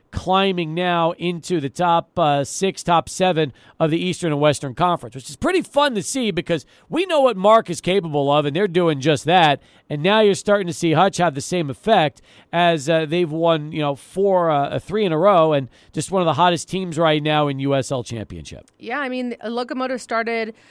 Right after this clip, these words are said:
Speaker 2: oh and four, and they're now four one and one in their last six matches.
Speaker 1: Yep.
Speaker 2: Um, it's the most goals scored in the league with twenty-four so far. So when I say that they're explosive and they're dynamic, I mean, it's just
Speaker 1: Well,
Speaker 2: amazing to watch.
Speaker 1: we thought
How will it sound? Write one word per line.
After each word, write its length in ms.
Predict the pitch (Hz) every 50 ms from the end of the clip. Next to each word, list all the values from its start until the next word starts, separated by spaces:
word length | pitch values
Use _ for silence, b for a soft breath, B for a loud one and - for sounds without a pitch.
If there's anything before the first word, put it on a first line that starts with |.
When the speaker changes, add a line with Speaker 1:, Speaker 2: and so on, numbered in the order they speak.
| b b b b b -
Speaker 2:
oh 160 | 233 285 311
and 140 | 311 285 -
four, 420 | - - 254 254 262 269 285 302 311
and 220 | 302 - 220 220
they're 100 | 214 208
now 180 | 214 214 214 220
four 280 | 214 - - 220 226 226
one 200 | 214 226 226 214
and 120 | 214 214
one 180 | 208 214 226 226
in 80 | 214
their 120 | 214 196 196
last 340 | 202 208 208 202 202 - -
six 380 | - 220 220 214 - - -
matches. 540 | 220 196 185 202 220 - - 262 269 269 277
Speaker 1:
Yep. 220 | 262 233 - - -
Speaker 2:
Um, 380 | 202 196 196 196 190 196 196 190
it's 160 | - - -
the 100 | - 226
most 520 | 220 214 220 240 254 - - - - _ -
goals 280 | 208 220 226 233 233
scored 360 | - - - - 214 226 233
in 100 | 233 214
the 80 | 220 208
league 320 | 202 190 196 196 220 233
with 160 | 220 214 - -
twenty-four 600 | - - 196 202 202 196 - - 190 196 208 208
so 200 | - - 208 196
far. 420 | - - 202 190 190 202 220 240
So 240 | 214 - - 196 - -
when 160 | 185 185 196
I 100 | 202 196 196
say 280 | - - 214 208 220
that 160 | 208 214 208
they're 260 | - 202 190 190 190 190
explosive 720 | 175 - - - - 214 214 208 - - 190 196 190 180
and 160 | 196 190 190
they're 140 | 185 190 190
dynamic, 440 | 185 196 185 185 190 196 196 - -
I 40 | 208
mean, 160 | 208 208 208
it's 180 | 220 214 -
just 200 | - 214 - - -
Speaker 1:
Well, 140 | 196 185 170
Speaker 2:
amazing 160 | 185 202 190
to 60 | 180
watch. 440 | 185 190 180 180 175 - _ - _ -
Speaker 1:
we 280 | 156 165 240 285 339
thought 600 | - - - - - 220 208 170 135 117 120 113